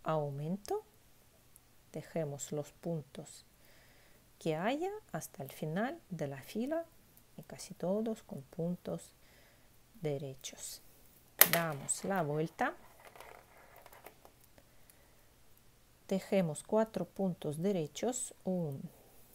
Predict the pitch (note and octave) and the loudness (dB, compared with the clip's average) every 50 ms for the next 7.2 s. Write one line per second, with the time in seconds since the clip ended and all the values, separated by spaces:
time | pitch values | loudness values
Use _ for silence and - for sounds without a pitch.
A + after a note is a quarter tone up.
0 | - - - - - E3+ D#3+ E3 D#3+ D3 C#3 F#3 - - - - - - - - | -20 -20 -12 -6 -2 2 2 4 4 2 0 -2 -6 -10 -10 -10 -12 -14 -16 -18
1 | - - - - - - - - - - - - F3 D#3 C#3+ - - - - - | -20 -20 -20 -20 -20 -20 -20 -20 -20 -10 -4 -2 0 0 0 -2 -4 -8 -10 -10
2 | - - - - - - - - - - - - - - F3 F3 G3 G#3+ - - | -10 -12 -14 -16 -18 -18 -20 -20 -20 -20 -20 -14 -6 -4 -2 0 0 -2 -2 -2
3 | - D4 G4+ G4+ G4+ - - - - - - - F3+ F3+ E3+ D#3 D#3 D#3 - - | -2 0 0 -2 -2 -6 -14 -20 -20 -12 -6 -2 0 0 0 0 0 -2 0 2
4 | A3 A3 G3 - E3 - - - D#3 D#3 D3+ D#3+ F#3+ A#3 D4+ D#4+ - - - - | 2 2 2 0 -4 -4 -2 0 0 2 4 4 4 4 2 0 -4 -8 -12 -14
5 | - - - - - - - - - - - - - - - - - - - - | -18 -20 -20 -20 -20 -20 -20 -20 -20 -20 -20 -20 -20 -20 -20 -20 -20 -20 -20 -20
6 | - - - - - - - - - G3+ E3+ D#3 D#3 D#3 D#3 D3 D3+ - - - | -20 -20 -20 -20 -20 -20 -20 -16 -10 -6 -4 -4 -4 -4 -4 -6 -10 -12 -16 -18
7 | - - - | -18 -18 -18